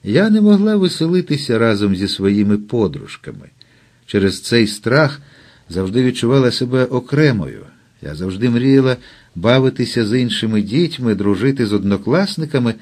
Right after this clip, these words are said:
але воно не пускало мене.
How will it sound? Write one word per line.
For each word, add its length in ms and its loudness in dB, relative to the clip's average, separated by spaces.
але 420 2
воно 720 2
не 180 0
пускало 680 -2
мене. 380 -8